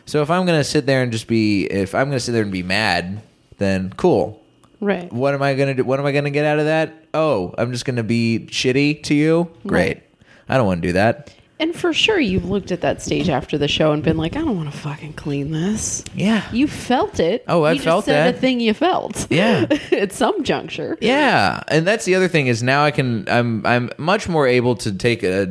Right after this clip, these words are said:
Speaker 1: an objective view of a situation
Speaker 2: Mm-hmm.
Speaker 1: and guess at how the other person feels instead of just railroading their feelings and putting mine in their place.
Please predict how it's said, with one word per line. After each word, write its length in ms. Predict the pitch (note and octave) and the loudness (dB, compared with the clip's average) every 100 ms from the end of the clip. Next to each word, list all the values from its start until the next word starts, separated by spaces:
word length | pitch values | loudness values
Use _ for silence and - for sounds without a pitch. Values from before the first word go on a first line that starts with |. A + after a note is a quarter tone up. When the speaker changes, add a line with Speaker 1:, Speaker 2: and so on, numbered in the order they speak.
| E2 - | -6 -8
Speaker 1:
an 120 | G2 | -4
objective 680 | G#2 F#2+ F2 G#2+ G#2+ A2+ A2 | -4 -4 -2 -2 0 -2 -2
view 380 | G#2 F#2+ G2+ A2 | -4 -4 -2 0
of 60 | A2 | -2
a 60 | |
situation 960 | A2+ C3+ B2+ A#2+ B2 D#3+ A#3 - D3+ F3+ | -4 -4 -2 0 2 2 0 0 -4 -6
Speaker 2:
Mm-hmm. 60 | - - - - - - A2 | -14 -20 -20 -20 -20 -6 0
Speaker 1:
and 540 | A2 A2 G#2 G2+ F#2+ - _ _ _ _ _ _ _ _ _ _ _ _ _ _ _ _ A#2 G2+ | 0 2 0 -2 -6 -8 _ _ _ _ _ _ _ _ _ _ _ _ _ _ _ _ -12 -4
guess 440 | - A#2 D3 - | 0 2 2 0
at 120 | F3 | -2
how 200 | D#3+ E3 | 0 2
the 100 | F3 | 2
other 140 | F#3 F#3+ | 2 0
person 400 | F#3+ F#3+ F#3+ F#3+ | 0 -2 -2 -4
feels 720 | - G3+ G#3+ G#3 - - - _ - | 0 2 2 0 -4 -12 -16 _ -6
instead 320 | B2+ C#3 C3+ | -2 0 2
of 60 | A#2+ | 2
just 140 | A#2 | 0
railroading 560 | G#2 A#2 B2 B2 B2 A#2+ | 2 2 4 4 2 2
their 120 | A#2+ | 0
feelings 440 | - A2+ A#2 A2+ | 2 2 4 2
and 140 | G#2 G2 | 0 0
putting 300 | - A2 G2+ | 0 2 0
mine 360 | F#2+ G2 G#2 | 0 0 0
in 100 | G2+ | 0
their 120 | G2 F#2+ | 0 0
place. 560 | F#2 F#2+ B2 - - | 0 0 0 -4 -14